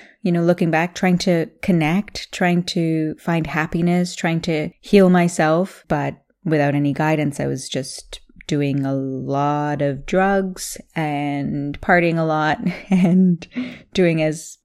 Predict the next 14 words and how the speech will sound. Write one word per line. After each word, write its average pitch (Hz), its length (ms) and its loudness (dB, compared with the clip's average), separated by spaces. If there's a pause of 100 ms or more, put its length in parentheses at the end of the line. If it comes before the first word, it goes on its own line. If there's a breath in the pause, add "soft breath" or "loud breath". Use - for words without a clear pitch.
little 240 400 8
as 170 180 2
possible 160 840 0 (140)
at 160 180 -2
uni, 151 540 -2 (400)
trying 202 240 0
to 196 60 4
make 185 200 0
friends, 165 460 -2
trying - 200 -4
to - 60 -4
connect 156 380 -4
with - 180 -8
people. 147 480 -6